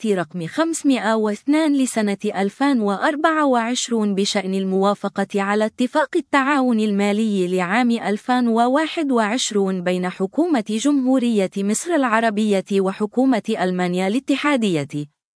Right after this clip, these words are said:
ووافق مجلس النواب على قرار السيد رئيس الجمهورية. ويستهدف الاتفاق المالي بإجمالي مائة وثلاثة خمسة مليون يورو دعم توفير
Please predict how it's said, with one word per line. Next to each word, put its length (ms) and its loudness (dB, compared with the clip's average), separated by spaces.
ووافق 500 0
مجلس 460 0
النواب 500 0
على 420 0
قرار 280 0
السيد 520 -2
رئيس 440 -2
الجمهورية. 800 0
ويستهدف 760 2
الاتفاق 600 0
المالي 580 2
بإجمالي 680 2
مائة 260 0
وثلاثة 920 -2
خمسة 360 0
مليون 460 2
يورو 540 0
دعم 260 2
توفير 460 0